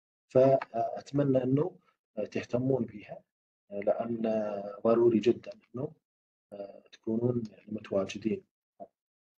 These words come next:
واضح؟ تكونون متواجدين على، على ال-، شو اسمه، مت-، متواجدون على هذه، آه، ال-، المسابقة، يعني، خصوصا أنتم كطلاب جامعتنا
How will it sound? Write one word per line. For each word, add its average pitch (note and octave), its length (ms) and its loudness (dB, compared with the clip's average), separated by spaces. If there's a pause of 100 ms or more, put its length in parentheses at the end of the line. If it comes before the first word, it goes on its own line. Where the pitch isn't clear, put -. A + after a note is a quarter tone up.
(280)
واضح؟ G#2 420 0
تكونون B2+ 400 4
متواجدين A#2 640 2
على، D#3 320 2 (680)
على A#2+ 160 4
ال-، G#2 520 0
شو - 120 -6
اسمه، - 220 -10 (720)
مت-، A2+ 260 0
متواجدون A2 840 0
على G#2+ 160 0
هذه، B2+ 460 2 (520)
آه، F#2 460 0
ال-، A2 380 -2 (580)
المسابقة، G#2 600 2
يعني، - 200 -20 (100)
خصوصا B2+ 400 2
أنتم A#2+ 360 -4
كطلاب G2+ 680 4
جامعتنا F2 520 -8